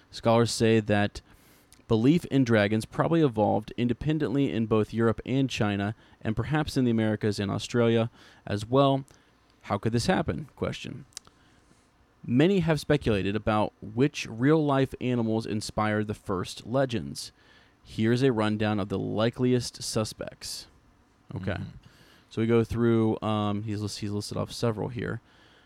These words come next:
Speaker 1: I mean, what inspired the dragon? As Sir Matt just said,
Speaker 2: Ye-
Speaker 1: a dragon.
Speaker 2: Ab-, yeah, abs-,
Speaker 1: <laughs>
Speaker 2: yeah,
Speaker 1: So,
Speaker 2: yeah, abs-,
Speaker 1: just
Speaker 2: absolutely.
Speaker 1: kidding.
Speaker 2: But yeah, we'll go, we'll go ahead here and read, uh, through, through some of these. You have dinosaurs.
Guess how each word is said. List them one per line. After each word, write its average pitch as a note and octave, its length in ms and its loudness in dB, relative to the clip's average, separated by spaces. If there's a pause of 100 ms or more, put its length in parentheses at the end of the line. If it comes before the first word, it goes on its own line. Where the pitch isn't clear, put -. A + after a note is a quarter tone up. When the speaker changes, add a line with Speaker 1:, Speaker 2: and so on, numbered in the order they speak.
(640)
Speaker 1:
I G#2+ 80 -6
mean, G2+ 300 -2 (600)
what A2+ 220 2
inspired A#2+ 480 2
the B2+ 60 -2
dragon? C3+ 480 0
As G#2+ 160 -6
Sir G#2+ 160 -4
Matt G#2 160 -4
just - 180 -8
said, G2+ 220 2
Speaker 2:
Ye- C#3+ 160 -6 (240)
Speaker 1:
a G#2+ 80 -2
dragon. G2+ 480 0 (420)
Speaker 2:
Ab-, B2+ 240 6
yeah, C3+ 240 2
abs-, D3+ 200 4
Speaker 1:
<laughs> D#3 80 6
Speaker 2:
yeah, C#3 280 6
Speaker 1:
So, D3+ 80 8
Speaker 2:
yeah, A#2+ 160 4
abs-, G#2+ 300 2
Speaker 1:
just - 60 -10
Speaker 2:
absolutely. G#2+ 480 0
Speaker 1:
kidding. F#2+ 140 -2
Speaker 2:
But G2+ 120 -6
yeah, A2 120 0
we'll G#2+ 140 -6
go, G#2+ 180 -4
we'll A2+ 140 -6
go G#2+ 140 -2
ahead G2+ 240 -2
here G2+ 160 -4
and F#2+ 100 -4
read, F#2+ 240 -6
uh, G2 240 -6
through, G2+ 240 -14
through G#2+ 260 -10
some G2+ 180 -8
of G2 60 -8
these. G2 240 -8
You G#2+ 60 -6
have F#2 160 -8
dinosaurs. C3 840 -2